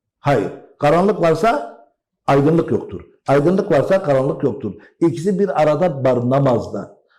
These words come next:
Ama Allah'ın ilminde bütün eşya, bütün bilgiler soyut veya mücerret, ne diyor? Somut veya soyut, mücerret veya müşahhas, her ne var ise hepsi Cenab-ı Hakk'ın ilmindedir.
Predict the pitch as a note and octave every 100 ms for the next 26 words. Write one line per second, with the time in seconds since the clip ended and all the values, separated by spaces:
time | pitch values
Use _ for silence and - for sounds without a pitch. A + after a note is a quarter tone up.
0 | - D#3 F3 - D3 D3+ F#3 G#3+ E3 C#3
1 | B2+ A#2 C3+ G3+ G#3 - - - D#3+ E3
2 | A3 G3+ D3 C#3 - E3 G#3 G#3 - -
3 | - D3+ D3+ G#3 F#3+ E3+ D3 D3 E3 G#3+
4 | G#3 - - _ _ - - D#3+ G3 G3
5 | F#3+ G3 G3 E3+ - C#3 B2+ D3 F3 G3
6 | - C#3 D#3 E3+ F3 D#3+ G3 G3+ D#3 F3
7 | E3+ E3 F3+ F3 - - _ A#2+ C#3 C#3+
8 | D#3+ G3 F#3+ D3+ E3+ F#3+ F3 D3+ D3 D3
9 | D#3 - - - - F#3 G#3 D#3 C#3 F#3+
10 | D3+ C3 F#3 F#3 C3 D#3 G3 - - -
11 | _ - G#3 - D3+ E3 F#3 E3 D3 -
12 | G3+ G3 F3 D3 C3+ A2+ G#2+ - E2 -
13 | - _